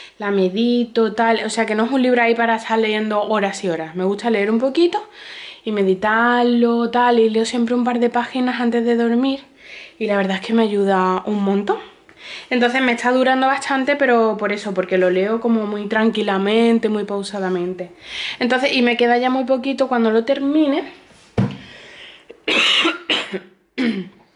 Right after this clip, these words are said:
Quiero empezar con El poder del ahora,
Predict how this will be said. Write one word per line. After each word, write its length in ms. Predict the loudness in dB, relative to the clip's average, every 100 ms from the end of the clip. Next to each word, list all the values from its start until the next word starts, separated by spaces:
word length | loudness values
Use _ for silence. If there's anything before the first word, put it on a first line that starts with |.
| _ _ _ _ _ -20 -20 -20 -14
Quiero 200 | -2 0
empezar 420 | 0 -2 -2 -4 0
con 240 | 0 0
El 280 | 0 0 -2 -12 -4
poder 480 | -2 0 0 -2 -6 -20 _ _ _
del 440 | -8 -4 -2 -4 -8
ahora, 480 | -8 -4 -4 -4